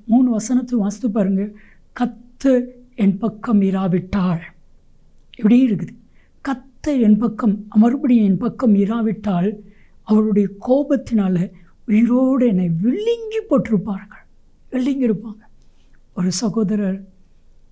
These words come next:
குடும்பத்துல எல்லாரும் இன்னொரு பக்கம் இருக்கிறாங்க, இவங்களும் இவங்க மனைவி மட்டும்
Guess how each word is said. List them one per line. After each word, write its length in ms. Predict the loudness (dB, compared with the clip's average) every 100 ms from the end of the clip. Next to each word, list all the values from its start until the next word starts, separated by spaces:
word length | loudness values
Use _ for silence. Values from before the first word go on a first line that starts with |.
| _ _ -2
குடும்பத்துல 400 | 0 2 0 0
எல்லாரும் 840 | 0 -4 -8 -8 -4 0 0 -2 -10 -20 _ _ _ _
இன்னொரு 300 | 0 2 2
பக்கம் 300 | 0 -4 -2
இருக்கிறாங்க, 500 | -2 -2 -2 -4 -8 -16 -20 _ _ -12
இவங்களும் 320 | 0 2 4 2
இவங்க 240 | 2 2
மனைவி 380 | 2 4 2 2
மட்டும் 600 | 0 -2 -2 -2 -4